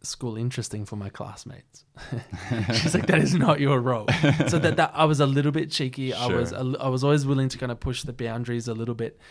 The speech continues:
Speaker 1: um, you know, and, you know, I was also the kid running around the schoolyards, uh, selling things like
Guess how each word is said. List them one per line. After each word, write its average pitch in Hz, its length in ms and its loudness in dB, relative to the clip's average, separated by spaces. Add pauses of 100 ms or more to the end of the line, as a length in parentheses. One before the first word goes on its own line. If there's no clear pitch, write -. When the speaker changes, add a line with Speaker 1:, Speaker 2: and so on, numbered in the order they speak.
(280)
Speaker 1:
um, 113 460 -6 (200)
you 127 180 -4
know, 110 200 -6 (120)
and, 113 360 -8 (420)
you 208 100 -8
know, 202 80 -2
I 131 100 2
was 143 140 4
also 139 180 -2
the 131 100 -6
kid 131 220 -4
running 127 240 0
around 120 220 -2
the 117 80 -6
schoolyards, 120 800 -4 (180)
uh, 113 220 -8
selling 156 420 2
things 123 400 -8
like 113 160 -12